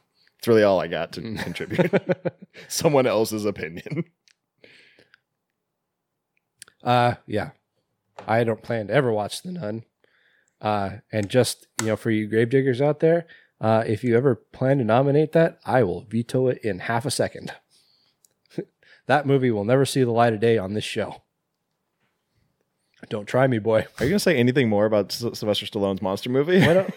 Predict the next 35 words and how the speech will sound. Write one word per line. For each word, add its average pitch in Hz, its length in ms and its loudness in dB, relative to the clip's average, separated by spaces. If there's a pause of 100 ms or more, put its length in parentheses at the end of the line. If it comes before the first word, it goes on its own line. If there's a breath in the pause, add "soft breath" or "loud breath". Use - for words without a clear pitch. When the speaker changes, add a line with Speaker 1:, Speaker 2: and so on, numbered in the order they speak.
Speaker 2:
uh, 160 340 6
<laughs> - 1300 -8
uh, 165 260 6
Stallone 160 580 2
said, 135 420 6
uh, 113 200 2
"You 113 160 2
take 120 240 -2
situations." 135 540 4
Speaker 1:
Hey, 135 60 4
you 143 80 0
know, 180 160 8 (140)
uh, 127 180 8
yeah, 127 280 0
yeah, 117 280 0 (120)
you 123 120 0
take 123 260 -4
situations, 135 720 0
you 113 60 -2
know. 131 180 4 (460)
Speaker 2:
You 113 60 -14
take 139 220 2
situations 123 760 0
like 104 220 -6
the 110 60 -10
trope 120 300 -2
of 110 100 -10
the 117 60 -4
loner, 127 440 2 (460)
the - 80 -12
stranger 107 520 -2
in 107 80 -6
town. 104 320 -2 (260)
Speaker 1:
You 117 140 0
know? 135 200 2